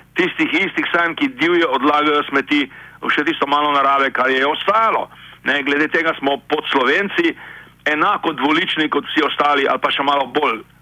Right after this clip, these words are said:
glede na to, kako se imamo za ekološko osveščene in, in, eh, naravi prijazne in tako naprej, ne. Da ne govorimo, kako ljubimo svojo malo, lepo deželico. <clears throat> Ja, da ne omenjam masovne potrošnje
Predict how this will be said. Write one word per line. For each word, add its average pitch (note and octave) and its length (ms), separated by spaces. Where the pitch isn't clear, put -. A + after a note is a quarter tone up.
glede B2+ 280
na B2 100
to, B2 180
kako A#2 200
se A#2 120
imamo A#2 320
za G#2+ 140
ekološko A#2 540
osveščene A#2 540
in, G#2+ 200
in, G#2+ 260
eh, G#2 260
naravi A2+ 440
prijazne A#2 520
in G#2+ 80
tako G#2+ 200
naprej, G2 320
ne. F#2 120
Da G2+ 120
ne G#2+ 100
govorimo, A#2+ 360
kako - 260
ljubimo A#2+ 440
svojo B2 240
malo, A#2+ 340
lepo A2+ 260
deželico. A2 580
<clears throat> - 220
Ja, F3+ 180
da D3+ 140
ne D3+ 100
omenjam D3+ 540
masovne C#3 480
potrošnje C#3+ 540